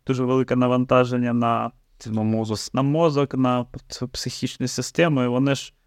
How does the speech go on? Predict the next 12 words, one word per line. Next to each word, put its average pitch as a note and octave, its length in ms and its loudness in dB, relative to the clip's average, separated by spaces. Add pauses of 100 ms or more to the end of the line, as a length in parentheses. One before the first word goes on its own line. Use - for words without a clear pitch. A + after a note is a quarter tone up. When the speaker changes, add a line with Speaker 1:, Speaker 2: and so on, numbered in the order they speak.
(140)
Speaker 1:
юзали C3 380 6
наркоту, B2+ 640 0
там, A#2 200 -4
імунодепресант B2+ 920 0
вони A2 220 -6
це - 180 -14
називали, C3 540 2 (340)
які C3+ 260 0
от B2+ 240 0
гасять C3 540 0
оцей B2+ 280 -2
вплив C#3 560 -2